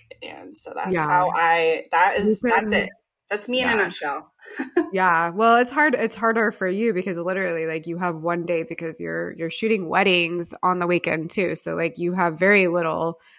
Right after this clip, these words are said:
Speaker 2: um, time to implement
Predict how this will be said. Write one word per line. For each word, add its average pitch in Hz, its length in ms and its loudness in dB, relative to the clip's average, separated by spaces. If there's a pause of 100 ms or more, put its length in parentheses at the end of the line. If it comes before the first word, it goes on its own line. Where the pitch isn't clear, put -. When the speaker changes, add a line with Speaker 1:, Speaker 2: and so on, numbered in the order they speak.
(280)
Speaker 2:
um, 165 560 -6 (640)
time 196 340 0
to 165 380 -4
implement 165 580 -4